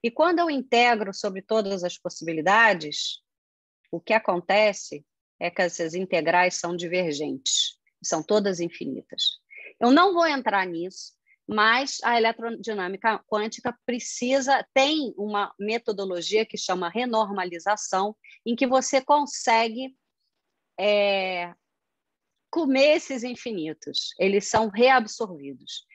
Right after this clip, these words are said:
Mas a razão física pra isso, e é disso que eu quero falar pra vocês, por que que aparecem infinitos? E por que que tá tudo bem aparecer os infinitos?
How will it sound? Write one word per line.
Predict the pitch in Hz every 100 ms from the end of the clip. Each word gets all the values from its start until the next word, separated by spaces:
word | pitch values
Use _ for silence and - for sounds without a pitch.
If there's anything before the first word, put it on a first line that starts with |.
| - -
Mas | 214 240
a | 269
razão | 262 277 254 339 370
física | - - - 320 381 339 254 240
pra | 196 185 185
isso, | 233 233 208
e |
é | 180
disso | 165 214 277 262 -
que |
eu | 190
quero | - 175 -
falar | 165 160
pra | -
vocês, | 147 151 208 214 -
por | - - -
que | 320 370
que | 311
aparecem | 294 247 226 240 233 233 220 214
infinitos? | 208 214 180 160 156 _ - - _ - -
E |
por | 226 269 -
que | 311
que | 302
tá | - 254
tudo | 262 285 262
bem | 196 277 277
aparecer | 220 220 190 185 190
os | 175 160
infinitos? | 156 151 143 139 - - -